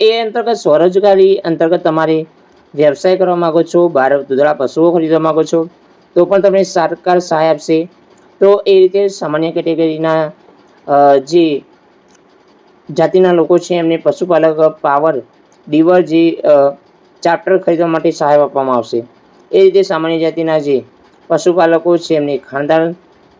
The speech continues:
ગાય, ભેંસ માટે પણ તમને દોઢસો કિલો મળશે. અને એ રીતે જ, અ, સામાન્ય જાતિના પશુપાલકોને ગાય, ભેંસના વિયાણ ખાનદાન અંતર્ગત દોઢસો કિલો મળે છે,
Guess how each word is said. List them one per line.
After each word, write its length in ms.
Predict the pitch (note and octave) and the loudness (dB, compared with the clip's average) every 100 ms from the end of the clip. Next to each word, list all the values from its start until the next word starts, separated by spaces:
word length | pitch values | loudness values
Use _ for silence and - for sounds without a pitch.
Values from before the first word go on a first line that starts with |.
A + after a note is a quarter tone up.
| - B2+ _ | -20 -20 _
ગાય, 160 | D3+ D#3+ | 0 0
ભેંસ 220 | E3+ E3+ | 0 -2
માટે 180 | D#3 D#3 | -6 -4
પણ 180 | D#3+ | -4
તમને 300 | D3+ D3+ B2+ - _ _ _ - | -4 -6 -8 -12 _ _ _ 0
દોઢસો 300 | D#3 D3+ E3+ | 0 2 0
કિલો 160 | F3 | 2
મળશે. 280 | E3 D3+ E3 | 0 0 -2
અને 140 | C#3+ | -2
એ 240 | C#3 - E3 | -4 -4 -2
રીતે 280 | D#3 D#3 C#3+ | 0 -2 -4
જ, 260 | C#3 C3+ B2+ _ _ _ _ _ | 0 -2 -4 _ _ _ _ _
અ, 80 | D#3 | -2
સામાન્ય 380 | D3+ E3+ F3 F#3 | 0 0 0 0
જાતિના 320 | F#3 - E3+ | 0 -2 -4
પશુપાલકોને 840 | E3+ D3+ D#3 D#3 D3+ C#3+ D#3 D3 C3 | -4 -4 -2 2 2 0 -2 -2 0
ગાય, 180 | C#3 | 0
ભેંસના 560 | D3 D3+ - D3 C#3 C#3 _ _ _ - | 2 -2 -2 -4 -4 -6 _ _ _ -8
વિયાણ 340 | C#3 E3+ G3+ | 0 2 2
ખાનદાન 400 | G3+ F3 D#3+ D#3 | -2 -4 -2 -2
અંતર્ગત 320 | D#3+ C#3 C#3+ C#3+ | -2 -2 -4 0
દોઢસો 320 | B2+ A#2+ D3+ | 0 0 -4
કિલો 180 | C#3+ C#3 | -4 -2
મળે 200 | D3 C#3+ | -2 -2
છે, 220 | C#3 | -4